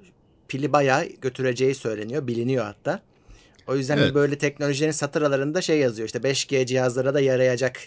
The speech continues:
Speaker 1: deniyor. Yani orada bir <laughs>
Speaker 2: <laughs>
Speaker 1: cihazların orada bir kötü haberi var aslında. Onun için de bir çözüm üretilmesi gerekiyor. Henüz tabii beş G yayılmadığı için farkında değil insanlar.
Speaker 2: Evet.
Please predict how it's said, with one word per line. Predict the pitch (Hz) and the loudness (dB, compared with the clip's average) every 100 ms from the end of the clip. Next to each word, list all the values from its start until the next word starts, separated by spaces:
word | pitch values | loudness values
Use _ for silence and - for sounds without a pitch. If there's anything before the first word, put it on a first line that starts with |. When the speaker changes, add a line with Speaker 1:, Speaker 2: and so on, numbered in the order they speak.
| - | -12
Speaker 1:
deniyor. | 117 113 117 | -10 -8 -6
Yani | 127 135 | -2 0
orada | 139 143 127 | 0 0 0
bir | 147 - - - 117 143 | -2 -4 -16 -8 -4 4
<laughs> | 170 - | 4 4
Speaker 2:
<laughs> | |
Speaker 1:
cihazların | 139 - 151 147 151 175 | 0 4 6 6 6 6
orada | 143 147 160 151 | 4 4 2 2
bir | 151 | 0
kötü | 143 147 | 0 4
haberi | 147 143 165 | 4 4 2
var | 135 | 2
aslında. | 117 - 120 175 - - - - - | 0 -4 -4 -6 -6 -14 -20 -20 -6
Onun | 131 147 | -2 0
için | 143 170 | 0 2
de | 175 | 2
bir | 147 | 2
çözüm | 156 147 170 143 | 0 0 -2 0
üretilmesi | 143 143 147 147 147 | 0 2 0 0 2
gerekiyor. | 120 113 185 196 | 0 0 -2 -2
Henüz | 160 170 190 - | 0 0 0 -4
tabii | - 143 151 - | -4 -2 -2 -2
beş | 143 - | -4 -2
G | 147 | 0
yayılmadığı | 143 156 139 123 | 0 2 0 -2
için | 220 | -4
farkında | 220 165 - 147 185 | -2 0 0 -2 -2
değil | 170 143 | 0 -2
insanlar. | 120 104 104 101 - _ _ - | -4 -8 -10 -14 -20 _ _ -4
Speaker 2:
Evet. | 135 98 | 0 0